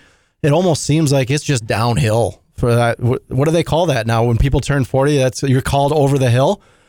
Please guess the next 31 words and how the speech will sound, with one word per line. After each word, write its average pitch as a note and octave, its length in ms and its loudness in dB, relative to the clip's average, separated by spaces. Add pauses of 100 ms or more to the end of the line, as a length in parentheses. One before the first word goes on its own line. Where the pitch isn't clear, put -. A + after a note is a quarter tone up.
(200)
Well, C3+ 480 0
in D3 120 2
reality, D3+ 600 0
those D#3+ 240 0
are A#3+ 60 0
supposed D#3+ 280 -2
to - 60 -6
be C#3+ 80 2
some D#3 220 0
of D3+ 60 2
your C#3+ 120 2
best C#3+ 380 -2
quality D3 400 0
years. A#2+ 460 -2 (340)
And B2+ 240 0
so C#3 200 2
we D3 180 2
wanna C4+ 180 2
make F#3+ 180 0
sure D#3+ 220 0
that C3+ 180 2
we C#3 120 2
talk F3 320 -2
about A#2+ 320 0
what C#3+ 200 2
it D#3 100 -2
takes E3 280 -2
to C3 120 -2
keep - 280 -4
your F#3 140 2
body B2 500 0